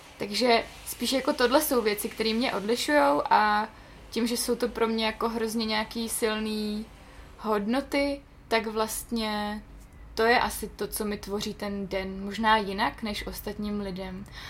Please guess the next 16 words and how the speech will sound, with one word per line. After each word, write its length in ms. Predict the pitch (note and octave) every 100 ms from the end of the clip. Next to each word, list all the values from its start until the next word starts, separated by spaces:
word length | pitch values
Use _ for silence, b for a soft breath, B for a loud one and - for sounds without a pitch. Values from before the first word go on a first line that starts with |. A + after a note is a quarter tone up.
| B
Ale 180 | - A3+
samozřejmě, 640 | A#3 A#3 A#3+ A#3+ A#3+ A#3 A#3+ - - - - - - -
a, 220 | A#3 A3
si 180 | A3 -
uvědomuju, 640 | A3+ A3+ G#3+ A3 A3 G#3+ A3+
že 140 | A#3
třeba 300 | - B3 A3
další 520 | A3+ A3+ - - A3
nějaká 480 | G#3+ G#3+ G#3+ A3+ A3+
taková 640 | A3+ A3 A3 G#2+ A3 A3+ - B B B
stá-, 760 | - - A#2 A2 G#2+ G#2+ A2 - -
další 300 | G#3+ A3 A#3
stádium 560 | - A3 G#3+ A3+ A3
bude 260 | G#3 G#3 G#3
prostě 460 | - A3 - A#3+ A#3 -
rodina. 480 | G#3+ A3 B3+ G#3+ G3+